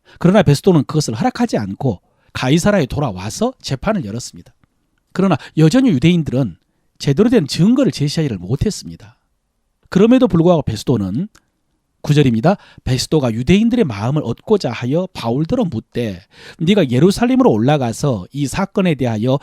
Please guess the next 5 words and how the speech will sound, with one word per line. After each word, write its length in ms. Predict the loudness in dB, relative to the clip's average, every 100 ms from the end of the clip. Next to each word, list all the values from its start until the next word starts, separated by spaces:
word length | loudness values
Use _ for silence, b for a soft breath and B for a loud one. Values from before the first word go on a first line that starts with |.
| B
내 200 | -4 -2
앞에서 420 | -2 -2 -6 -6
신문을 460 | -8 -4 0 0 0
받으려느냐라고 1300 | -4 -8 -4 -2 -2 0 -2 -4 -10 -16 -2 0 0
물었습니다. 580 | -2 -8 -8 -16 -20